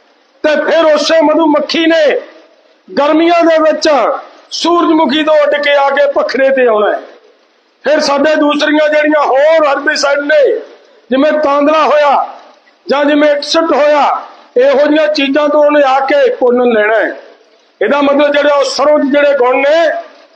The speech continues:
ਉਹ ਤੁਹਾਡੇ ਤਾਂਦਲੇ 'ਚ ਵੀ ਆ ਗਏ ਨੇ, ਉਹ ਤੁਹਾਡੇ ਭਖੜੇ 'ਚ ਵੀ ਆ ਗਏ ਨੇ, ਉਹ ਤੁਹਾਡੀਆਂ ਹੋਰ ਚੀਜ਼ਾਂ 'ਚ ਵੀ ਆ ਗਏ। ਉਹ ਤੁਸੀਂ ਬਰਬਾਦ ਕਰ ਲਓਗੇ, ਅਸੀਂ ਖਤਮ ਕਰ ਦਿਓਗੇ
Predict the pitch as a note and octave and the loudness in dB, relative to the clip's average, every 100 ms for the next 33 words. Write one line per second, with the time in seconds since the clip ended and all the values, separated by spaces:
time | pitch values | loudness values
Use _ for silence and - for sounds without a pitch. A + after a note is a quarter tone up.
0 | _ B3+ C4 C4+ A#3+ C4 B3+ A#3+ B3 B3+ | _ -2 0 0 2 0 0 0 0 0
1 | B3 B3 A#3+ A3 A3 G#3+ F3 - - - | -2 -2 0 0 0 0 -2 -4 -10 -20
2 | - - B3+ C4 B3 C4 C4 A#3 C4+ D4 | -12 -4 0 0 0 0 0 -2 -2 0
3 | D4 C#4 C4+ A#3+ A#3 A#3 G3+ D#3 - - | 0 0 0 0 2 0 0 -4 -8 -20
4 | _ _ _ - B3 B3+ A#3+ A#3+ A#3 G3 | _ _ _ -4 -2 0 0 0 0 2
5 | C#4+ D4+ D4+ C#4+ D4 D4 D4 C#4 C#4 C#4+ | 2 2 0 0 0 0 0 0 0 2
6 | B3+ - - - - _ _ - D#4 E4+ | 0 -2 -12 -20 -20 _ _ -2 2 2
7 | D#4 D4 D4+ C#4+ C4+ C#4+ C#4+ C#4+ D4 D4+ | 0 0 0 0 0 0 0 -2 2 2
8 | D4+ D4+ D4 D4 C#4 D#4 D#4 D#4+ D#4+ D#4+ | 2 0 -2 -4 -2 0 0 0 0 2
9 | F4+ F4+ F4 C#4+ | 2 2 2 0